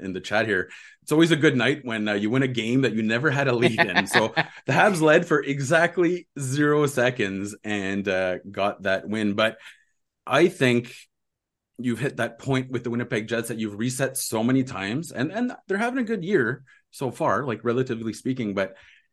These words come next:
Speaker 1: how do you get away from this, this, this lack of really grabbing the bull by the horns by these stars when, when they need it most? You know, like, you've moved big players, you've taken the captaincy away, you've brought in other players.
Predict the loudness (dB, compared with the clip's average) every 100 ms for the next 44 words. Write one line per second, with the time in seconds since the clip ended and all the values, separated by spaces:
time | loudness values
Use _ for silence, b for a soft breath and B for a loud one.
0 | _ 0 4 6 6 4 6 4 4 2
1 | 0 0 -6 -8 -10 -8 -8 -8 -10 -10
2 | -10 -8 -6 -4 -2 -4 -6 -4 0 0
3 | 0 -4 b b -6 0 0 2 0 2
4 | 0 0 -4 -4 -2 -2 -2 -2 -4 -6
5 | -2 -2 -2 -6 -6 -4 -2 0 0 -2
6 | -2 -4 -4 -8 -4 -2 -2 -2 0 4
7 | 4 2 -2 -4 -2 -2 0 0 -4 -4
8 | -4 -2 -2 -4 B B B -14 -2 -2
9 | 0 -2 0 0 2 6 6 4 0 0
10 | 0 0 -2 -2 -6 -4 -2 -2 -6 -12